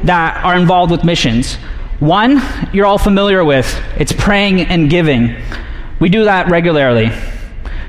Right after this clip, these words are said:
Two is going. We know of people have gone, and we're gonna be talking with some of them today.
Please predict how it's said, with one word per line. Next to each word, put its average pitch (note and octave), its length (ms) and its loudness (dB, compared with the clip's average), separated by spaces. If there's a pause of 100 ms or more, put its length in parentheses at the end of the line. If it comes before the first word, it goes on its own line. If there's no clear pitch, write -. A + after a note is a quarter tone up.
Two C4+ 400 2 (880)
is D#3+ 180 2
going. E3+ 520 2 (420)
We F#3+ 140 0
know A3 420 4
of F#3 140 0
people G#3 300 2
have F3+ 260 2
gone, F3+ 380 2 (420)
and F3+ 340 2
we're G#3 80 4
gonna A#3 140 2
be A#3 80 2
talking B3 420 2
with F3+ 140 2
some G3+ 180 0
of G3+ 80 2
them G3 140 2
today. F#3+ 480 2